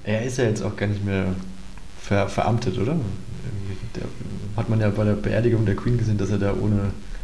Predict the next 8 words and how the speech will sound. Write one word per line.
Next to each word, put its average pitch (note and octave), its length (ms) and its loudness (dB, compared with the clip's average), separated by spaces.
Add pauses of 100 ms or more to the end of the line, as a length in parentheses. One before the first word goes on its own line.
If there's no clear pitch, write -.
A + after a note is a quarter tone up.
(140)
ohne G#2+ 180 4
Orden A2 340 6
und G2 120 4
alles G2 400 -2 (880)
rumgelaufen G#2 540 4
ist G2+ 180 -2
wie G2+ 300 6
Prince. - 720 -2